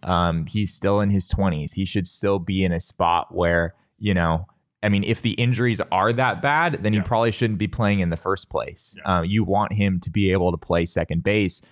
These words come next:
Speaker 1: especially after giving him the contract that the Diamondbacks just did.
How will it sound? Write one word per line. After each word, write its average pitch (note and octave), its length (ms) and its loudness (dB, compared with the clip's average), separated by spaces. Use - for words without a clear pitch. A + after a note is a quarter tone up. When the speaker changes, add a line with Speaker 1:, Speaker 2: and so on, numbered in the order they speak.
Speaker 1:
especially G2+ 560 0
after G2 320 0
giving G2 320 2
him G2 140 2
the E2+ 80 -2
contract F#2+ 580 -2
that G2 140 0
the G2 60 2
Diamondbacks F#2 600 0
just - 240 -6
did. C3 340 0